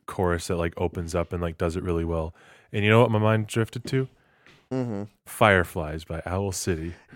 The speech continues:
Speaker 2: Damn.
Speaker 1: And
Speaker 2: Okay.
Speaker 1: I, I listened to that song a couple times after listening to Bob Dylan. Then I went back to Bob Dylan, and I was like, "Yeah, I just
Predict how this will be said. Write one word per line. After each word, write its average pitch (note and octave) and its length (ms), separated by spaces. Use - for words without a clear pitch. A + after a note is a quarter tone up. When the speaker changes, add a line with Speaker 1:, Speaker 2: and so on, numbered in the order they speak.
Speaker 2:
Damn. G#2+ 440
Speaker 1:
And A#2 320
Speaker 2:
Okay. F#2+ 440
Speaker 1:
I, C#3+ 500
I A2+ 140
listened C3 360
to C3 80
that B2 200
song A2+ 280
a A2 60
couple A2 280
times G2 500
after G2 680
listening G2 360
to F#2 40
Bob F2+ 260
Dylan. F2+ 340
Then F#2+ 100
I G2+ 80
went G2 160
back F#2 220
to F#2+ 60
Bob F2 240
Dylan, E2+ 340
and G2 100
I G2 40
was F#2 120
like, G2 220
"Yeah, A#2 280
I - 140
just D#3+ 300